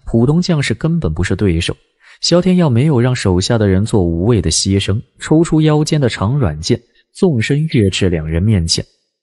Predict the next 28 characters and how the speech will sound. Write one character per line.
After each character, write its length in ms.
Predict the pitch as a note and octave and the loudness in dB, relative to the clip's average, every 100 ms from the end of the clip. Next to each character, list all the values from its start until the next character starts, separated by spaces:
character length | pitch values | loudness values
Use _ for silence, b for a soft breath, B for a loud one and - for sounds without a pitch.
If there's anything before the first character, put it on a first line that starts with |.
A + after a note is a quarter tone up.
| _ _ _ - | _ _ _ -8
手 280 | - B2+ B2+ | 0 2 2
中 140 | D#3 | 2
的 80 | D#3 | 0
长 240 | - A2+ | 0 0
软 260 | D#3 G2+ F2 | 2 2 0
剑 240 | - A2+ | 0 0
如 200 | G2+ B2 | 2 0
同 180 | B2+ C3 | 0 0
游 240 | F#2+ A#2+ | 0 0
龙， 260 | C#3 D#2 B2 - | 0 -2 -6 -10
朝 240 | - F2+ G2 | -6 -2 0
对 300 | A#2+ F#2+ E2+ | 2 2 0
方 160 | G2 | 0
的 80 | G2 | 0
面 200 | G#2 G#2 | 2 2
门 300 | D#2+ D2+ D#2+ | 0 -2 -2
甩 340 | G#2 - D2 D2 | -2 -4 -4 -4
去。 240 | - - - - - - _ b - | -6 -8 -10 -18 -18 -20 _ b 2
一 140 | C3+ | 2
声 180 | B2+ C#3+ | 2 -2
脆 320 | - C3+ A2 | 0 2 2
响， 220 | - D#2 - - | 0 -4 -12 -2
正 220 | C#3+ G#2+ | 0 2
中 180 | G2+ F#2 | 0 0
刺 240 | - F#2 | -2 -2
客 160 | E2+ F2 | 0 0
面 180 | F#2 D#2+ | 0 0
门。 240 | D2+ | -2